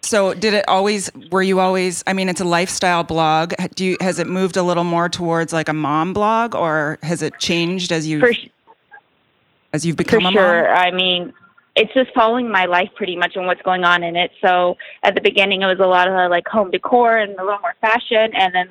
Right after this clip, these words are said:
Speaker 2: obviously the last couple of years, it's, like, definitely more of a mommy blog. Um, but still talking about hockey and trying to, I know everyone wants to see, like, inside peeks of our lives and
Speaker 1: Mm.
Speaker 2: then Carrie. So I throw that in there once in a while and, um,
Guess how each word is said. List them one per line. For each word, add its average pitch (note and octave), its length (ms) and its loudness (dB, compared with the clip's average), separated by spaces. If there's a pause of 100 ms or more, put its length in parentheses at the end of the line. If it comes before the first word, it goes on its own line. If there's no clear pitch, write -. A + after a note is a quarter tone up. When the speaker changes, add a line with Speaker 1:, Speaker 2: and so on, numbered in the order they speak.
Speaker 2:
obviously F3+ 360 2
the F3+ 60 2
last F3 180 2
couple F3+ 180 -2
of E3+ 60 -4
years, F3 180 2
it's, E3 120 -6 (200)
like, E3+ 180 2 (140)
definitely F3 360 2
more E3 120 4
of E3 80 2
a E3 60 2
mommy E3 300 2
blog. E3 400 2 (500)
Um, E3+ 640 2
but F#3 120 2
still G3+ 160 2
talking F#3 300 0
about F3+ 160 4
hockey G3+ 440 0
and F#3+ 120 -4
trying G3 360 0
to, G3 220 0
I F#3 60 4
know F#3 160 0
everyone F3+ 460 0
wants E3+ 240 -2
to F3+ 120 -8
see, F3+ 140 0
like, F3 160 2
inside F3+ 340 0 (120)
peeks - 240 -2
of F3 100 2
our F3 120 4
lives E3 340 2
and F3 80 -4
Speaker 1:
Mm. E3+ 40 -6
Speaker 2:
then E3+ 120 -4 (120)
Carrie. E3+ 400 0 (380)
So G3+ 80 4
I F#3+ 80 4
throw G3 220 2
that F3 180 0
in F3+ 140 0
there F3 120 2
once F3 240 -4
in F#3+ 80 -2
a F#3 60 2
while F#3 480 4
and, F3+ 340 -4
um, F3 440 0